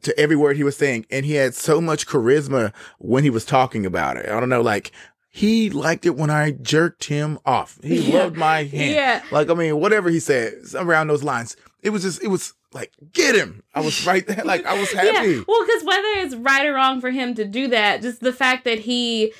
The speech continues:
Speaker 2: like, that's who he is. He's going to defend himself. He's gonna stand up. And
Speaker 1: Right.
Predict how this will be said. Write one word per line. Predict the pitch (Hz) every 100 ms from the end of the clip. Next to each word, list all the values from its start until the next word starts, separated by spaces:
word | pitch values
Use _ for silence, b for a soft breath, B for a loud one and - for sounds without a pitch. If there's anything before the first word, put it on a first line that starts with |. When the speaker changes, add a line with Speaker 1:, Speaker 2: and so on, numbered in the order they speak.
| B
Speaker 2:
like, | - 233
that's | 277 330
who | 381 311
he | 262 226
is. | 277 226 190 -
He's | 262 277 226
going | 240 233 233 233
to | 233
defend | 202 208 247
himself. | 254 247 247 240 233
He's | 202
gonna | 220 233
stand | 233 233 220
up. | 214
And | 233 190
Speaker 1:
Right. | 196 160 -